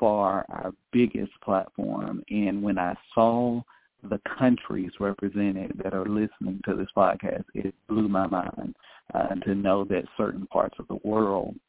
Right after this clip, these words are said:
where I would have never thought there was even an audience for this, um, podcast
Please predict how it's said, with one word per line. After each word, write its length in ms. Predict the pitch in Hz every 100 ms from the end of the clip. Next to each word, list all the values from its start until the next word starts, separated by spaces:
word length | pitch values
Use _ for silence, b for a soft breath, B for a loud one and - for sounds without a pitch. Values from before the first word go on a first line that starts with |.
| _ _ _ _ _ - _
where 200 | 196 202
I 80 | -
would 260 | - - 196
have 60 |
never 320 | 101 101 98 101
thought 320 | - 95 95
there 140 | 101
was 140 | 95 101
even 280 | 98 90
an 120 | 92 -
audience 520 | - 107 117 104 95 -
for 80 | -
this, 220 | - - - _
um, 320 | 101 87 - -
podcast 640 | - 92 - 101 - -